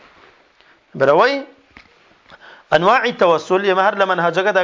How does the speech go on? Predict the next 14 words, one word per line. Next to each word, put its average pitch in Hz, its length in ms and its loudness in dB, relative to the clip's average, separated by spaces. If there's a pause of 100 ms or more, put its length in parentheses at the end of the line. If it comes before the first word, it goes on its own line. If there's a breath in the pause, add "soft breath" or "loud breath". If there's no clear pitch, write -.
کتێبمان 175 440 -2
داناوە 156 360 0
خاص 226 260 2
لەسەری، 160 340 -2
بۆیە 190 180 2
لێرە 170 260 0
تەفسیلی 240 460 -2
نادەینێ. 156 440 0 (600 loud breath)
جۆرەکانی 180 600 2
وەسیلە 170 360 -2 (100)
کامەی 170 380 -2
شەرعیە، 170 480 -2
کامەی 165 320 0
ناشەرعیە، 151 580 0